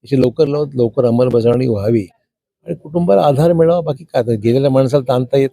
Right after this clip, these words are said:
नाही. आहे त्या परिस्थितीमध्ये, अ, कुटुंबाचा जो, अ, उदरनिर्वाह आहे किंवा आगामी काळात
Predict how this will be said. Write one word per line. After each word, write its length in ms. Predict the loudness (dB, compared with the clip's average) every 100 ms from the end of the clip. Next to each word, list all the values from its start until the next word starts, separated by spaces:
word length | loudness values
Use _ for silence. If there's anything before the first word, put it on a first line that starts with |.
| -4
नाही. 160 | -4 -4 _ _ _ _
आहे 220 | -4 -2 0
त्या 140 | 0
परिस्थितीमध्ये, 800 | 0 0 -2 -4 0 0 0 -4 -10 _ _ _ _
अ, 160 | -8 -8
कुटुंबाचा 840 | -6 -4 0 0 0 0 0 0
जो, 500 | -4 -8 0 2 0
अ, 200 | -2 -10
उदरनिर्वाह 760 | -8 -2 0 0 2 2 0 -2
आहे 180 | -6 -10
किंवा 720 | -14 _ _ _ _ -10 -4
आगामी 280 | 0 0 0
काळात 220 | 0